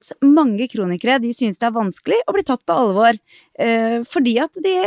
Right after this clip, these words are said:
går med plager da som ikke diagnosen, eh, altså de får ikke diagnose. Så vet vi at her tar det faktisk årevis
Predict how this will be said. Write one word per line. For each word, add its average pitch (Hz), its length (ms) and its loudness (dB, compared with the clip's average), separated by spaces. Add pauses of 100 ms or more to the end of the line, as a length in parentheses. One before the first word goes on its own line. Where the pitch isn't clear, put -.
(160)
går 254 240 0
med 277 100 -2
plager 196 300 -2
da 214 80 0
som - 160 -4
ikke - 540 -2 (100)
diagnosen, 202 880 -2
eh, 196 560 -2
altså 269 180 -2
de 254 80 -2
får 151 300 -4
ikke 185 160 -8
diagnose. 214 480 -2 (320)
Så 254 160 -2
vet 180 160 -2
vi 214 80 -6
at - 160 -14
her - 160 -10
tar 175 80 -2
det 170 100 -8
faktisk 175 460 -8
årevis 175 720 -2